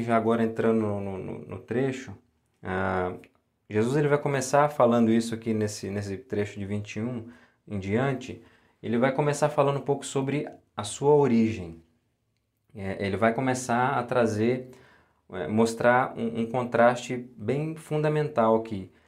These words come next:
que, que, que diz, que diz respeito à, à origem. O versículo vinte e um, por exemplo,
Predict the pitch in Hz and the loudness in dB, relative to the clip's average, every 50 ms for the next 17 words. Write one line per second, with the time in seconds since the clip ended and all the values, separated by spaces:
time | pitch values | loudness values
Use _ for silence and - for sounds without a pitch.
0 | _ _ _ _ _ _ - 107 98 - - 110 107 - - - 110 95 95 101 | _ _ _ _ _ _ -12 -10 -10 -4 -2 -2 -2 -2 0 0 0 0 0 -2
1 | 104 110 - 113 110 110 110 117 120 113 - - - 117 113 - - 127 127 - | -8 -6 -6 -4 -4 -2 -2 0 -2 -2 -2 -2 0 0 0 0 -2 -6 -4 -2
2 | 104 104 - 101 101 - - - 107 113 120 117 110 104 98 95 90 92 92 92 | -2 -2 -2 -2 -6 -8 -6 -2 0 2 4 4 4 2 0 -2 -4 -6 0 2
3 | 107 110 110 - 139 135 139 127 123 135 135 - - 123 120 117 117 117 110 110 | 2 2 2 0 -2 -2 0 0 0 0 -2 -2 -2 0 2 2 2 2 2 2
4 | 104 101 101 92 101 120 135 123 107 - 85 82 - | 2 2 2 2 2 2 0 0 -2 -2 -6 -10 -12